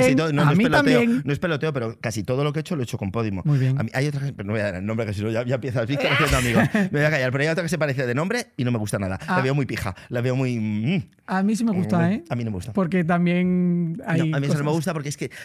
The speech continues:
Speaker 2: todos los contenidos son muy diferentes aquí. Estos son como más libres, como más gamberros.
Speaker 1: Ya, eso sí es verdad.
Speaker 2: Es como más transgresor y yo soy transgresor, yo era pegamoide, vuelvo a repetir, cuando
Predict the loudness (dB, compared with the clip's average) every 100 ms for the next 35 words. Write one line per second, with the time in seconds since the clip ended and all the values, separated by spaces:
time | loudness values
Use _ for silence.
0 | -8 -6 -4 -4 -4 -4 -4 -6 -6 -4
1 | -2 0 -2 -4 -4 -4 -6 -10 -12 -16
2 | _ -20 -8 -4 -2 -2 -2 -2 -2 -2
3 | -2 -2 -2 -2 0 0 0 0 0 -2
4 | -4 0 2 4 4 4 4 4 4 4
5 | 2 2 0 2 2 0 -2 -2 0 0
6 | -2 -2 -2 -2 -4 -4 -4 -4 -6 -4
7 | -4 -4 -4 -2 -2 -2 -2 -4 -4 -6
8 | -6 -8 -8 -8 -6 -6